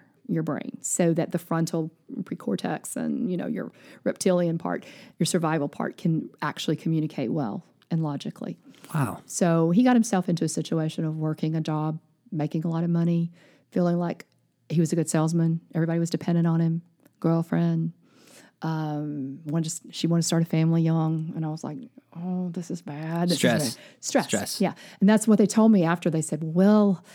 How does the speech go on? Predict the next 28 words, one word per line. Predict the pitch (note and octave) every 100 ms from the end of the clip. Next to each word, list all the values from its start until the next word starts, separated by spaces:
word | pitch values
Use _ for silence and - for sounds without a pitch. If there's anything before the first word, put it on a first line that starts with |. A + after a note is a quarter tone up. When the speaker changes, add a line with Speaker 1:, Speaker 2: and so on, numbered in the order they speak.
| - - - - _ _ _ _
Speaker 1:
you | G3
know, | G3+
Michael | G3 G3+ A#3 A3 F3+
had | E3 G3+
himself | G3 E3+ G3 F#3
in | F3+
that | D#3
job | C#3 D#3 F#3+ F#3
where | D#3+
he's | D#3
working | F3 E3 C#3+
fifty, | F3 E3+
sixty | - E3+ - D3+
hours | D#3+ D#3+ D#3+
a |
week, | E3 F3 E3+
and |
that's | D3+ D#3+ -
really | F3 F3 G#3+ G3
not | F3 E3
good." | F#3 F#3 E3+
I |
said, | F3
"Why | E3+
didn't | - -
anybody | C#4+ - E4+
tell | - -
me | E4